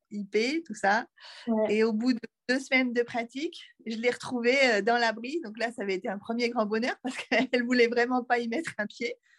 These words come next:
Speaker 1: Et
Speaker 2: Ouais.
Speaker 1: elle était tranquille, en train de manger son foin dans l'abri déjà pour commencer.
Speaker 2: Ouais.
Speaker 1: Voilà, donc c'est ça qui a poussé, c'était ce, be-, cette be-, ce besoin de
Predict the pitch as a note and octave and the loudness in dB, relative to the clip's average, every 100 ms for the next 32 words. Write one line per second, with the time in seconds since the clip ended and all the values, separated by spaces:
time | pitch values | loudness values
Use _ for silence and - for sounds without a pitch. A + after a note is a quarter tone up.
0 | _ _ G#3+ A#3+ A#3+ A#3 A#3 A#3+ A#3 A#3 | _ _ 2 4 4 2 -2 -4 -4 -4
1 | B3+ B3+ G#3+ G3+ G#3 G3+ G3+ - G3 G3 | -4 -2 -6 -4 -4 -4 -4 -2 2 2
2 | F#3 F3+ G3+ F#3 F3 F#3 - F3 E3+ - | 4 2 0 0 -4 -6 -4 -2 -4 -8
3 | - _ _ _ _ G#3+ G3+ G3 F#3 _ | -14 _ _ _ _ -6 -6 -8 -10 _
4 | _ _ _ _ _ _ _ _ - F3+ | _ _ _ _ _ _ _ _ 0 2
5 | F#3 F#3 F#3+ A#3+ A#3+ G#3 G#3 A#3 A3 A#3+ | 2 4 4 4 4 2 2 0 2 2
6 | A#3 G#3+ G3+ A3+ A#3 A3 G3+ A3 G#3+ A#3+ | 2 2 2 2 2 2 2 0 0 -2
7 | G#3 A3+ A3 A#3 A#3 A3 G3+ F#3+ F#3+ | 0 0 0 0 0 0 -2 -2 -4